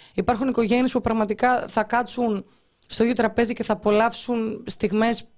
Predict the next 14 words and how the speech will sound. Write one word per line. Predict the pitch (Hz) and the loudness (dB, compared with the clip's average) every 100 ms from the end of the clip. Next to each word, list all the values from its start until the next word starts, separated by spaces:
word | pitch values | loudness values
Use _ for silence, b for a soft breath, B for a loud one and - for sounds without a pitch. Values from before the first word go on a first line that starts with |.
| _ | _
που | 240 226 220 - | -4 -2 -2 0
είναι | 240 | 0
σπάνιες | 233 240 220 190 165 - - | 0 0 0 0 -6 -10 -4
λόγω | 190 196 | -2 0
των | 196 | 0
ρυθμών | 185 202 196 | 0 0 -2
της | 185 | 0
ζωής | 185 185 | 2 2
μας. | 165 151 151 - b b b b b b b | 0 -4 -6 -10 b b b b b b b
Θα | - 196 196 | -2 0 2
έρθουν | 196 202 190 | 0 -2 -4
ξανά | 185 202 190 190 | -2 -2 -2 -2
κοντά, | 185 165 180 185 175 170 165 170 | -2 0 2 2 2 0 0 -2
μ, | 170 | -4